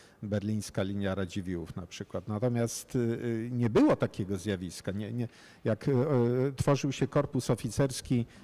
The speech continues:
drugiej Rzeczypospolitej, my nie znajdziemy tam oficerów pochodzenia, czy którzy służyli w armii pruskiej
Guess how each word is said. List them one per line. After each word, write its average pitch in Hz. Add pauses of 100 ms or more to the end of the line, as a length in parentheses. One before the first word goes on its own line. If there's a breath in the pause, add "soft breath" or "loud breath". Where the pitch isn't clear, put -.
(140)
drugiej 127
Rzeczypospolitej, 120
my 127
nie 127
znajdziemy 123
tam 120
oficerów 120 (420 loud breath)
pochodzenia, 117
czy -
którzy 117
służyli 117
w 104
armii 117
pruskiej 139